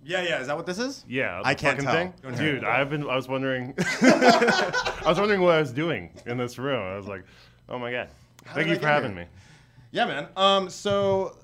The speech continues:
Speaker 1: uh, for those, uh, that are uninitiated and stuff, introduce yourself a little bit, and then, um, and then talk a little bit about your movie Gunther, which is a hu-, which, which is screening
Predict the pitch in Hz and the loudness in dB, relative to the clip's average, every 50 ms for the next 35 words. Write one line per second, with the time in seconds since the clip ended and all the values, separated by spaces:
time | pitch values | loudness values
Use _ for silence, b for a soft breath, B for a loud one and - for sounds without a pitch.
0 | - 165 170 170 170 165 160 156 143 - 156 - - 190 190 175 196 196 208 202 | 2 4 4 6 6 4 2 0 -4 -8 -14 -6 -2 0 2 2 4 4 4 2
1 | 185 175 170 170 170 - 156 156 156 151 151 151 147 147 156 160 156 160 165 - | 2 0 -2 -4 -2 0 0 0 0 0 0 -2 -2 -2 -2 -2 -2 -2 -4 -2
2 | - 143 127 123 120 123 117 110 110 - - 127 123 135 131 - - 147 131 123 | -2 -2 0 0 -2 -4 -4 -8 -10 -8 -4 -2 -2 -2 -4 -6 -10 -10 -10 -6
3 | 127 147 143 - 151 131 - 143 131 123 131 127 127 127 123 120 131 139 143 - | -4 -4 -4 -4 -6 -6 -4 -4 -4 -4 -2 -2 -2 -2 0 0 -2 -2 -4 -8
4 | _ _ - 131 131 131 131 131 127 127 131 127 127 123 120 120 120 113 113 113 | _ _ -8 -6 -4 -4 -2 -2 -2 -4 -4 -6 -6 -4 -4 -4 -4 -4 -6 -6
5 | 110 110 107 104 107 - _ _ - _ b b b b b b 123 127 135 131 | -8 -8 -10 -12 -14 -18 _ _ -20 _ b b b b b b -6 -4 -2 -2
6 | 127 123 135 131 123 135 135 127 131 131 135 135 123 131 131 131 123 131 127 127 | 0 0 0 0 2 0 0 0 0 0 0 0 0 -2 -2 -4 -4 -4 -4 -2
7 | 131 127 120 127 135 156 156 - 107 92 95 127 135 131 127 139 135 120 113 123 | -2 -2 -2 -2 -4 -4 -4 -4 -6 -6 -4 -4 -6 -4 -6 -6 -6 -6 -6 -6
8 | 117 - 160 160 151 156 151 143 143 120 151 139 147 139 - 156 135 120 - - | -6 -6 -6 -8 -6 -6 -4 -6 -4 -4 -4 -4 -4 -2 -2 -4 -4 -4 -4 -4
9 | - 196 220 240 202 143 139 151 175 175 | -2 0 0 2 2 0 0 -2 -4 -8